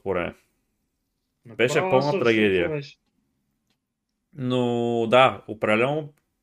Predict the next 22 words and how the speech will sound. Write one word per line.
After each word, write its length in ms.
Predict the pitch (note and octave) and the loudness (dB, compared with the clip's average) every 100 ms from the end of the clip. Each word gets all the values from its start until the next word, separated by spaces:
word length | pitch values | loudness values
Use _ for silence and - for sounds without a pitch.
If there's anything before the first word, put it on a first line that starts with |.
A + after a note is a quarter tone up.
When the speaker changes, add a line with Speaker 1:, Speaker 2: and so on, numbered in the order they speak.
| B2+ | -6
Speaker 1:
Бруно 300 | C3 C#3 C#3 | -4 -4 -4
не 460 | B2 B2+ C3 C3 | 0 2 2 0
е 60 | A#2+ | 0
в 140 | A2+ A2+ | -2 -6
момента 320 | A2+ A2 A2 G2 | -4 -4 -2 -4
във 100 | F#2+ | -4
форма, 300 | G#2 G#2 B2 | -4 -4 -4
но 420 | D3 C#3+ C3+ B2+ B2+ | -6 -6 -4 -6 -2
това 220 | C3 B2 | 2 2
идва 180 | A#2+ B2+ | 2 0
от 340 | B2 A#2+ - - _ _ _ _ _ - | -2 -4 -16 -20 _ _ _ _ _ -2
цялото 360 | B2 B2 B2 | 0 0 -2
настроение 420 | A2+ - A#2 A2+ | -8 -4 -2 0
на 100 | A2 G2+ | 0 -2
отбора. 340 | F#2 G2+ E2 - _ _ _ _ _ _ _ _ _ _ _ _ | -2 -4 -4 -10 _ _ _ _ _ _ _ _ _ _ _ _
Но 460 | A2 A2+ A#2+ A#2 A#2 | -8 -2 2 4 4
да 100 | A#2 | 2
се 120 | B2+ | 0
върнем 220 | B2 D3+ | 2 0
на 120 | D#3+ | 0
Магуар. 480 | C3 A2 G#2+ A2 F2 - _ _ _ _ _ _ _ _ _ _ _ _ | -2 -2 2 2 2 -2 _ _ _ _ _ _ _ _ _ _ _ _
А, 120 | A2+ | 0